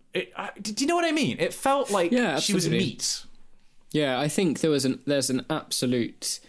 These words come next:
Speaker 2: deliberate choice in re-, re-, revealing her at that time in that way, um,
Speaker 1: Mm.
Speaker 2: to almost commodify her.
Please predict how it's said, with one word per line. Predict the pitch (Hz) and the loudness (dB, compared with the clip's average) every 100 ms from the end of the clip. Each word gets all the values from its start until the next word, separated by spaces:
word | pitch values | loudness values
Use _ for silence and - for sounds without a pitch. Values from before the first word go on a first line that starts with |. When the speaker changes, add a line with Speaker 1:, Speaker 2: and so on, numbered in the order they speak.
| - - _ | -20 -20 _
Speaker 2:
deliberate | 127 127 123 117 110 - - - - | 0 2 2 2 0 -2 -4 -8 -6
choice | - 110 71 120 - - | -2 -2 -2 -2 -4 -4
in | 117 110 110 | -2 -2 0
re-, | 101 - | -2 -2
re-, | 120 - | -6 -4
revealing | 123 113 120 117 120 110 110 | -6 -2 0 2 2 2 0
her | 113 110 - | -2 -4 -2
at | 120 - | -6 -4
that | 110 - | -6 -4
time | - 113 107 110 - | -4 -2 0 -2 -2
in | 131 123 | 2 2
that | 117 110 117 | 2 0 -2
way, | 113 98 82 117 - - - - - | -2 0 -4 -6 -12 -20 -20 -20 -4
um, | 113 110 | -2 0
Speaker 1:
Mm. | 110 - - | -2 -4 -6
Speaker 2:
to | - 147 139 | 0 4 4
almost | 143 127 117 - | 6 4 2 0
commodify | - 113 107 - - 80 113 | 0 0 0 -4 -4 -4 -6
her. | - - 143 | -6 -6 -8